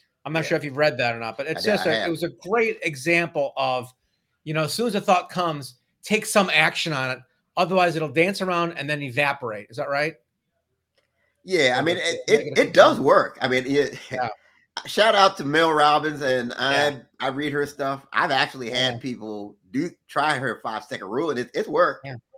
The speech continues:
Speaker 1: Yeah.
Speaker 2: Um, yeah. So,
Speaker 1: But
Speaker 2: and,
Speaker 1: it's
Speaker 2: and the
Speaker 1: making it a habit is, is a different thing than just doing it a few times. That's the biggest thing that I'm,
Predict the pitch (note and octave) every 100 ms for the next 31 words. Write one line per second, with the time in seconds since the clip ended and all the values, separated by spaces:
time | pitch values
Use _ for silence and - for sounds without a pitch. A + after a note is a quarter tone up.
0 | _ _ _ - B2+ A2+ G2 G#2 F#2+ F#2
1 | F#2 _ _ C3+ B2+ - - _ _ C#3
2 | A#2+ A2 G#2+ G2 - F#3 - - F3+ D3
3 | D3+ F3 A3+ G#3+ G3 D#3 - A3+ F#3 D3
4 | C#3+ A#2+ D#3 C#3+ C#3+ F3 D#3 C3 F#3 E3
5 | C#3 B2+ C3 B2+ D#3 C#3+ A#2+ C#3+ C3+ D#3
6 | C3+ G#2 G#2+ C3+ - B2 D3+ C#3+ - D3
7 | C#3 C3 B2+